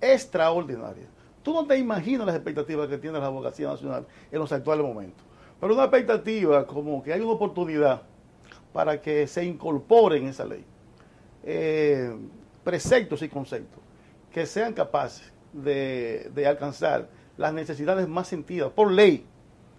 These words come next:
que tiene la Abogacía Nacional, que tiene el gremio en sí. Porque, eh, nosotros estamos dispersos, desempeñando nuestras funciones de distintos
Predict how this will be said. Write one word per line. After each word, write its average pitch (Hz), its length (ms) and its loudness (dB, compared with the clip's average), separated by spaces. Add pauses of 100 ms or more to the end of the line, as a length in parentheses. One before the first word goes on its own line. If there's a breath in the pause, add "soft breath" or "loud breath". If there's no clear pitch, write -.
(120)
que 151 120 -6
tiene 156 280 -8
la 147 80 -2
Abogacía 139 360 -6
Nacional, 117 320 -12
que - 100 -10
tiene 180 180 2
el 160 120 2
gremio 165 320 2
en 120 60 -8
sí. - 200 -16 (500 loud breath)
Porque, 196 520 0
eh, 165 40 -6
nosotros 147 800 -2
estamos 151 540 -4
dispersos, - 460 -8 (520)
desempeñando 143 560 -8
nuestras 135 240 -6
funciones 139 440 -8 (120)
de 135 100 -10
distintos 143 600 -4